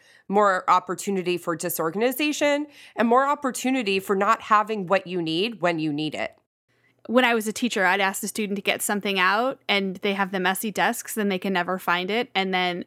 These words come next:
Speaker 2: I just end up supplying it for them anyway.
Speaker 1: Right. Not all teachers are as awesome as that.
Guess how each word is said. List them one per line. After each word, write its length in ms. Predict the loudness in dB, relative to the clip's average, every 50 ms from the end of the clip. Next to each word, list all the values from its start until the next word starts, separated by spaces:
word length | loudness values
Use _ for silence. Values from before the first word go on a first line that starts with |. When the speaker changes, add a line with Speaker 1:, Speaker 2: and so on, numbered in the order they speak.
| _ 2
Speaker 2:
I 120 | 2 2 2
just 200 | 0 -2 -2 -2
end 100 | -2 -2
up 100 | -2 -4
supplying 400 | -8 -8 -4 -4 -2 -2 -4 -6
it 80 | -8
for 200 | -8 -6 -6 -4
them 120 | -4 -6 -6
anyway. 320 | -6 -6 -6 -6 -8 0 0
Speaker 1:
Right. 260 | 2 2 0 -2 -10 _ _ _ _ _ _ _ _ _ _ _ _ _ _ _ _ _ _
Not 220 | 2 4 4 4
all 160 | 4 2 0 0
teachers 420 | -2 -4 -4 -2 -2 -2 0 2
are 200 | 2 2 2 2
as 120 | 0 2
awesome 340 | 2 2 2 2 -2 -6 -8
as 120 | -8 -4 -2
that. 240 | 0 2 2 0